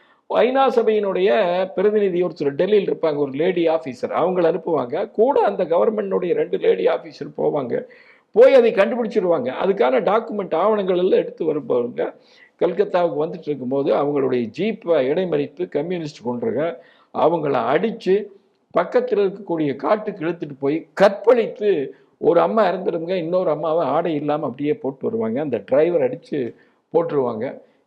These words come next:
இவங்கெல்லாம் தான் வந்து மனித நேயம் பத்தி பேசுறானுங்க, சமூக நீதி பத்தி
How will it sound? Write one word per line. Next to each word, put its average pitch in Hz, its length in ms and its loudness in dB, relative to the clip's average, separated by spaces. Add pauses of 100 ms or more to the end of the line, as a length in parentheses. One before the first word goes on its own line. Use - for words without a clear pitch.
(140)
இவங்கெல்லாம் 160 920 0
தான் 214 200 4
வந்து 175 460 4
மனித 190 400 0
நேயம் 185 280 0
பத்தி 160 320 -8
பேசுறானுங்க, 139 640 -2
சமூக 220 500 4
நீதி 180 260 0
பத்தி 147 280 -10